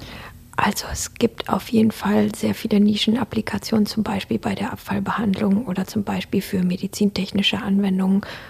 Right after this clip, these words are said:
wo sich das teilweise schon rechnet oder wo es absehbar ist, dass es sich rechnen wird.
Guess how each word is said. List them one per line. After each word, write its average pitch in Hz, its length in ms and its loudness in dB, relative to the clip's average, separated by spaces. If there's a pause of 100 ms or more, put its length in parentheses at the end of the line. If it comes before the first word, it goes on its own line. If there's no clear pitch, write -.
(160)
wo 185 180 4
sich 190 220 -2
das 190 280 -4
teilweise 190 480 -2
schon 202 160 0
rechnet 214 560 0
oder 190 540 -2
wo 190 120 -4
es - 120 -4
absehbar - 360 -4
ist, - 140 -8
dass 180 160 -6
es 190 140 -4
sich - 180 -8
rechnen 185 360 -2
wird. 185 200 0